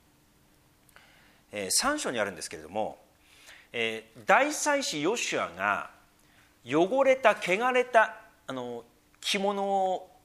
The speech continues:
着ていた。すごいですね、なんか今うなずいてるけど、それだけ言ってすぐ分かってしまうっていうのは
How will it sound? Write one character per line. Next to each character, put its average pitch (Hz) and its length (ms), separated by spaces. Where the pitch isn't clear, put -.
着 - 100
て 151 160
い 131 100
た。 113 300
す - 120
ご 143 100
い 110 40
で - 60
す - 100
ね、 85 60
な 82 80
ん - 20
か 90 80
今 85 140
う 82 60
な 117 120
ず 117 80
い 110 40
て 113 100
る 98 80
け 90 100
ど、 80 200
そ - 180
れ 120 60
だ 120 80
け 123 100
言 113 100
っ - 20
て 98 380
す - 180
ぐ 95 80
分 85 100
か 87 100
っ - 40
て - 100
し 85 120
ま 78 100
う - 20
っ - 40
て 82 100
い - 20
う 80 40
の 76 60
は 76 60